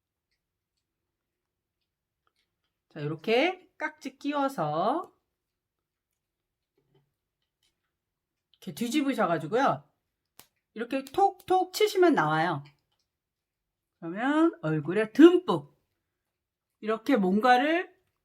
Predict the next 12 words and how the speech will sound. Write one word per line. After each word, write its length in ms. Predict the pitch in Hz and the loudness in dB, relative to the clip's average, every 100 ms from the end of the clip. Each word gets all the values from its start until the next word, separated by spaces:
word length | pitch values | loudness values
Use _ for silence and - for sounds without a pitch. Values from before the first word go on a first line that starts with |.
| _ _ - | _ _ -6
관리를 640 | 208 196 254 320 330 294 | 0 0 2 2 2 0
하고 220 | 320 302 | 0 -2
난 220 | 262 170 | -2 -2
다음에는 720 | 170 190 175 170 254 262 156 - _ _ _ _ _ _ _ _ _ _ | 0 -2 -2 -2 0 -2 -2 -8 _ _ _ _ _ _ _ _ _ _
재생 360 | - 233 285 269 | -6 -2 2 0
제품들을 800 | 220 - 202 180 180 294 453 494 _ _ _ _ - | 0 -6 -4 -2 0 2 2 0 _ _ _ _ 0
듬뿍듬뿍 960 | 311 370 381 370 - 240 - 143 143 _ _ _ _ _ _ | 2 2 -2 -6 -4 -6 -6 -10 -10 _ _ _ _ _ _
발라주시는 720 | - 196 202 185 180 156 143 143 | -12 -4 -2 -2 -6 -4 -4 -2
게 280 | 269 370 - _ _ _ _ _ | -4 -4 -10 _ _ _ _ _
좋아요. 340 | - 147 143 - - - - _ _ _ _ _ _ _ _ _ _ _ _ _ _ _ _ _ | -14 -14 -14 -20 -20 -20 -20 _ _ _ _ _ _ _ _ _ _ _ _ _ _ _ _ _
듬뿍 340 | 185 185 196 180 | -12 -10 -12 -10
발라주시고, 1040 | 160 156 151 143 143 160 277 349 392 427 | -6 -6 -6 -8 -10 -6 -4 -2 -4 -10